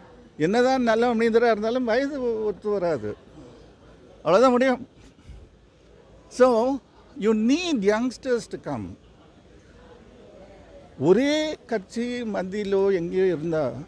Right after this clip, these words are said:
அது ஸ்டேல் ஆகி தான் போகும். இன்பமும் துன்பமும் இயற்கையின்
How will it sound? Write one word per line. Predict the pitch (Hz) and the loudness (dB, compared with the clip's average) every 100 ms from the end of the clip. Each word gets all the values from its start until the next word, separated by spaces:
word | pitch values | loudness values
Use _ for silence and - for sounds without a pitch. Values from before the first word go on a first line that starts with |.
| - - - - - - - - - - - | -18 -20 -20 -20 -20 -20 -20 -20 -20 -20 -12
அது | 190 | -10
ஸ்டேல் | 233 - 202 233 | -8 0 2 2
ஆகி | 233 226 | 0 -4
தான் | 226 233 - | -4 -6 -6
போகும். | 196 208 220 - - _ _ - - - - - - - - - 107 101 - - - - - - - - - - - - - - - - - - 139 | -6 -6 -8 -12 -18 _ _ -20 -20 -20 -20 -20 -20 -20 -20 -20 -20 -20 -20 -20 -20 -20 -20 -20 -20 -20 -20 -20 -20 -20 -20 -20 -20 -20 -20 -18 -4
இன்பமும் | 135 160 185 185 185 | -4 0 -2 -2 -6
துன்பமும் | 180 175 185 180 190 165 | -8 -6 -4 -4 -4 -4
இயற்கையின் | 156 180 165 180 170 165 | -2 -4 -4 -6 -4 -4